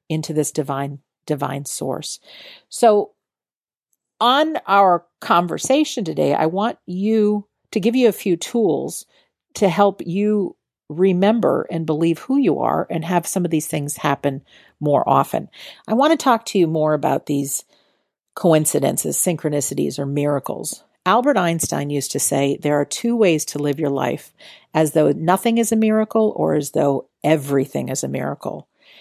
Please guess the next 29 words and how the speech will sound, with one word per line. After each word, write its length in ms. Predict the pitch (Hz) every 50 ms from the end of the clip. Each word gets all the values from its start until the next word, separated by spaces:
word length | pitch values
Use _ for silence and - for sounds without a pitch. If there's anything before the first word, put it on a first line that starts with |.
| - - _ _ _ _ _ _ -
And 340 | 180 185 185 180 180 175 - - -
Albert 320 | - 214 262 269 294 254
Einstein 560 | 214 190 185 185 185 - - 160 160 156 151 151
was 120 | 151 -
someone 380 | - - 165 156 156 151 147 139
who 120 | 139 165
would 100 | 151 135
walk 320 | 139 151 160 170 175 -
around 340 | 175 165 156 151 151 151 147
in 100 | 156 139
the 60 | 143
morning. 540 | 143 139 139 143 143 143 143 147 139 156 147 _ _ _ _ _ _ _ _ _ _ -
Every 240 | 170 185 214 226
step 300 | 196 - - 190 175 165
he 140 | - - 156
took, 380 | 151 - - 160 143 - - -
he 220 | - - - 143
would 120 | 143 147 139
say, 300 | - - 151 143 143 -
"I 120 | - - 147
am 160 | 143 143 135
grateful 440 | 131 - 147 139 135 - - - 147
for 180 | - - 143
this. 400 | 131 139 - - - - - - - -
I 120 | 139 143
am 140 | 143 143 139
grateful 440 | 131 143 139 - - - - 147 139
for 160 | - - 143
that." 340 | 135 131 117 113 - - -